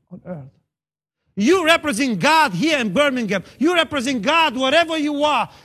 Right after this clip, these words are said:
You, young lady in the school, you represent God there. You are ambassador for Christ.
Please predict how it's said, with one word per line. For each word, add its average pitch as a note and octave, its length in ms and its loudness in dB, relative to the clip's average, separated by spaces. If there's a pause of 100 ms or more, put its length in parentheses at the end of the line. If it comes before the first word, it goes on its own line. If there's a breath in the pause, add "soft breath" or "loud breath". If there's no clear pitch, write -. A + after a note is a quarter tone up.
You, C#4 180 -2
young C#4+ 300 0
lady C#4 280 -2
in B3 120 -2
the A#3 100 -2
school, B3+ 340 -4
you D4 360 0
represent B3+ 800 -4
God G3+ 520 2
there. A3 300 -2 (160)
You D4 220 0
are C4+ 100 0
ambassador A3+ 560 -2
for G3 160 -6
Christ. F#3 520 -4